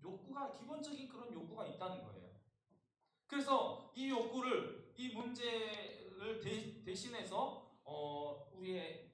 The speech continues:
문제들을 해결해 줄, 어, 그런 신의 형상을 우리가 만들어내게 되었다라는 거죠. 우상을 만든 이유를 보면 인간의 풍요를 위해서 내가 만들어 놓은 신을 통해서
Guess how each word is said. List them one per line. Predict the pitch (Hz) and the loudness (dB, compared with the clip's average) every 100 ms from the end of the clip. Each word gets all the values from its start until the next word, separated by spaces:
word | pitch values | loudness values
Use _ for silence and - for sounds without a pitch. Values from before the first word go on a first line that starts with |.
| - | -12
문제들을 | 196 190 185 185 185 | -8 -2 0 0 -2
해결해 | 269 285 285 208 | -2 0 2 0
줄, | - 196 - - - - | 0 0 -2 -4 -10 -14
어, | 131 113 123 - - | -10 -10 -10 -16 -20
그런 | - 185 226 226 233 - | -6 -2 0 -2 -6 -12
신의 | - - 277 269 262 | -6 -4 -2 0 0
형상을 | 240 247 220 139 127 - - | 0 -2 -2 -4 -6 -8 -12
우리가 | 113 110 101 - - _ | -12 -10 -10 -12 -20 _
만들어내게 | 110 120 135 131 - 123 117 110 104 | -10 -8 -8 -6 -4 -4 -6 -8 -6
되었다라는 | 123 123 120 110 92 - 110 143 - | -4 -4 -4 -6 -6 -10 -10 -10 -10
거죠. | - - - _ _ _ _ _ - _ _ _ _ _ _ _ _ _ _ _ _ _ _ | -12 -14 -18 _ _ _ _ _ -20 _ _ _ _ _ _ _ _ _ _ _ _ _ _
우상을 | 185 247 277 277 | -6 0 2 4
만든 | 160 175 208 | 2 2 -2
이유를 | 185 185 180 | 0 0 0
보면 | 143 160 156 - - - - - - - | -2 -2 -2 -4 -8 -16 -20 -20 -20 -18
인간의 | 175 208 220 254 240 226 | -10 -6 -2 0 -2 -4
풍요를 | 285 285 294 269 | -4 -2 0 0
위해서 | - 143 139 127 - - - - | -2 -6 -2 -4 -4 -10 -18 -16
내가 | 120 123 110 - - | -8 -6 -6 -10 -8
만들어 | 123 135 165 170 165 | -6 -6 -6 -4 -4
놓은 | 151 135 | -4 -6
신을 | - 208 170 113 104 | -6 -4 -4 -4 -6
통해서 | - 131 117 151 - - | -10 -8 -6 -2 -2 -4